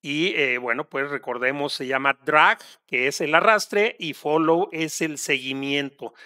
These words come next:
¿Quién está siguiendo? Bueno, pues el receptor que va a atacar toda esta área que queda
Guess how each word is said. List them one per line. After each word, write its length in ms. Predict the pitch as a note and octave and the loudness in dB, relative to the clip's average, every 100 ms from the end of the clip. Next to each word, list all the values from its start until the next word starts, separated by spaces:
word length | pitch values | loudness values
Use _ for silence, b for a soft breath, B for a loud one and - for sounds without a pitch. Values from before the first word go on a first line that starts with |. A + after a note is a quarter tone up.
| B B B | B B B
¿Quién 220 | - F#3+ | 2 4
está 200 | G#3+ A#3+ | 4 2
siguiendo? 520 | G#3 G#3 F#3+ F#3+ F#3+ G3 | 0 0 0 0 0 0
Bueno, 320 | D3 D#3 E3 | 0 0 -2
pues 300 | D3+ D#3 - | -2 -2 -4
el 140 | D3+ | -4
receptor 720 | C3 B2 C3 - D3+ E3 E3 | -4 -6 -8 0 2 2 0
que 100 | - | -2
va 240 | C3+ C#3 D3 | 4 6 6
a 40 | |
atacar 480 | - C3+ - C3+ C3+ | 4 -4 2 2 2
toda 760 | - C#3+ D#3 E3+ E3+ D#3+ D3 | -2 2 6 6 6 6 4
esta 460 | D3+ D3 - E3+ D#3+ | 2 0 2 4 4
área 220 | D#3 D#3+ | 4 0
que 100 | D#3 | -2
queda 540 | - C3+ C#3 C#3+ C#3+ | -4 0 2 2 0